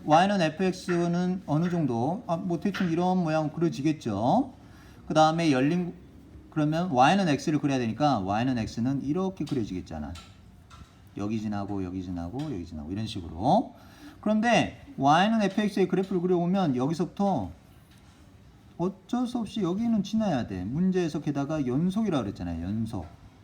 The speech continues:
자, 그러면 개구간 마이너스 일부터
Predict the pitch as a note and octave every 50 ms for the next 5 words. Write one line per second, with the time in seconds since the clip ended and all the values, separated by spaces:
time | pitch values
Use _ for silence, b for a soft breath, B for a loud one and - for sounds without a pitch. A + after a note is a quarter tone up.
0 | B B B B B B B - F#3 F#3+ F#3 - G#3 A3 G#3+ G3+ F#3 D#3 C3 A#2
1 | - D#3+ D3+ D3+ F#3+ G3 G3+ G3+ G3 F#3+ F3+ D3 C#3 C3+ C#3+ D#3+ F3 F3+ F3 F3
2 | F3 - D#3 D3 C#3 C#3+ C#3+ D3+ D3 - - D3+ D3 C#3 C#3+ D3 D#3+ D#3 C#3+ A#2
3 | F#2 E2 D2+